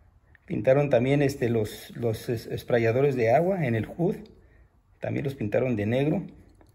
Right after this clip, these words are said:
Y podemos ver también abajo lo que es el,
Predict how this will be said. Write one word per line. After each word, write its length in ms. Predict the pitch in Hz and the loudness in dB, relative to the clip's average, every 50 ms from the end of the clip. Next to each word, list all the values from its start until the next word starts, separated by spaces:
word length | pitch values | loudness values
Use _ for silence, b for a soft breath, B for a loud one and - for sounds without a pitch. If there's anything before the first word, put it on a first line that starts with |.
| _ _ _ _ _ b b b b b b b b b b b _ _ _ - | _ _ _ _ _ b b b b b b b b b b b _ _ _ -12
Y 680 | - 123 123 120 123 123 120 120 117 113 113 113 107 B B B B B B B - | -8 -4 -2 0 2 2 2 2 2 2 2 2 0 B B B B B B B -2
podemos 300 | 110 113 123 135 139 131 | 0 0 2 2 2 0
ver 120 | 135 135 | 0 2
también 280 | - 131 127 123 127 127 | 0 0 0 2 2 2
abajo 480 | 113 104 104 110 107 107 - - 104 - - - | 2 4 4 2 2 2 0 -6 -8 -10 -10 -12
lo 140 | 139 - | -10 -8
que 60 | - 131 | -6 -6
es 120 | - - | -4 -2
el, 280 | 139 120 113 107 - | -2 -2 -2 -4 -6